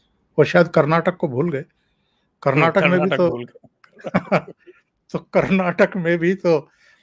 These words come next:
Speaker 1: भारतीय जनता पार्टी ने ऐसे ही तख्ता उल्टा है। और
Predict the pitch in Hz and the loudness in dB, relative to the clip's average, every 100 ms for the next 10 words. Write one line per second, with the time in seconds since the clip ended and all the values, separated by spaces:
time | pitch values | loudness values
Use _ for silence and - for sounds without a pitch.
0 | - 127 165 196 170 170 180 165 - 151 | -8 -4 -2 -2 -4 -4 -4 -2 2 2
1 | 185 - 180 147 165 - _ _ _ _ | 0 -10 -10 -8 -8 -10 _ _ _ _
2 | - 160 160 208 226 180 - 175 160 156 | -2 -2 0 -4 -4 -8 -6 -4 -4 -4
3 | 147 123 107 _ _ _ _ _ _ _ | -8 -10 -12 _ _ _ _ _ _ _
4 | 139 151 156 156 165 | -2 0 0 -2 -6